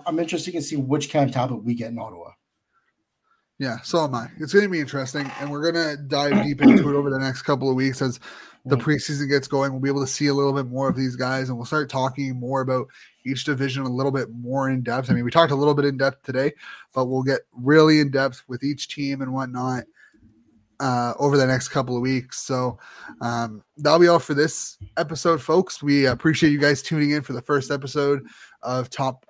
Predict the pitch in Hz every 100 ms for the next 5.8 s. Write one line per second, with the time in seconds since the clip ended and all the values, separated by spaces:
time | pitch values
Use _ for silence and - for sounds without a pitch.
0 | _ 143 123 - 147 135 123 143 160 170
1 | 175 160 143 135 135 123 131 139 - _
2 | - _ 131 151 - - 151 135 147 135
3 | 117 123 131 147 151 156 127 135 - 143
4 | 143 135 - - - 127 123 120 117 -
5 | _ - 139 147 147 139 147 131